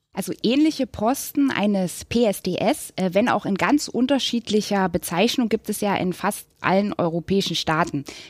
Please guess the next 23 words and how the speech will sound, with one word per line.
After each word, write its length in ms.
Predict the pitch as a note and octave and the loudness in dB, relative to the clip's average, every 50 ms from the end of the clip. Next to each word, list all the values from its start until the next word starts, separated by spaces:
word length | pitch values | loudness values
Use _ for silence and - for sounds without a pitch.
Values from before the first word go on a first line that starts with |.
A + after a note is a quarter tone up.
| - - | -8 -4
Den 140 | - F#3 F3+ | -2 -2 0
schönsten 500 | - - B3 C4+ E4 E4+ - - C#4+ C#4 | 2 2 4 4 4 2 0 -2 -4 0
Titel 320 | - C#4+ C#4 - B3+ A#3 | 2 0 0 2 0 2
hat 160 | G3+ G3+ - - | 2 0 0 0
man 160 | A3 G#3 G3+ | 0 0 2
aber 380 | D3+ F#3 F#3+ G3 F#3+ F3+ F3 | 2 2 2 2 0 0 0
wohl 140 | F3+ G3 G3 | 0 0 2
im 120 | F#3 F3+ E3 | 2 2 0
Vatikan 540 | F3 F3+ - F3+ - - F#3 F#3 G#3 A3+ | 0 0 -2 -4 -4 0 2 2 2 2
gefunden. 440 | G3+ F3 - - E3+ E3+ - - F#3+ | -2 -6 -6 -4 -4 -2 -2 -2 0
Am 220 | - - - E3+ D#3+ | 0 0 0 0 0
Heiligen 320 | F3 F#3 F#3+ F#3+ F#3 F#3 | 0 0 0 0 -4 -4
Stuhl 400 | F3 - - - G#3 A3 A3 G#3+ - - - - - - - - | -6 -6 -4 -2 0 2 0 0 0 -6 -14 -18 -20 -20 -4 -2
gibt 200 | A3 G3+ - - | -2 -2 0 -2
es 120 | G3 - | -2 0
einen 240 | - - C#3+ F3 - | 0 0 0 0 0
Staatssekretär 840 | - - - D#3+ F3 - - - B3+ - - G#3+ - - G3+ G3 G3 | 0 0 0 2 2 2 0 -2 -4 -4 -6 -4 -2 0 2 2 2
seiner 440 | F#3 F3 D#3+ D#3 D3+ C#3 C#3 C3+ - | 2 0 0 0 0 -2 -4 -4 0
Heiligkeit 640 | D#3+ E3+ G3+ A3+ A3+ G#3 - - - F#3 F3+ F3+ - | 2 2 4 4 2 0 -2 -2 -2 0 0 0 0
des 120 | E3+ - | -2 -6
Papstes. 500 | - - D#3+ D#3+ - - - C#3 C#3 - - - | -2 0 0 0 0 -2 -6 -8 -8 -8 -2 0
Auch 220 | G#3 B3+ D4+ - | 2 2 2 -2
schön. 320 | - - D3 C#3 C3 C3+ | -4 -2 -2 -2 -2 -4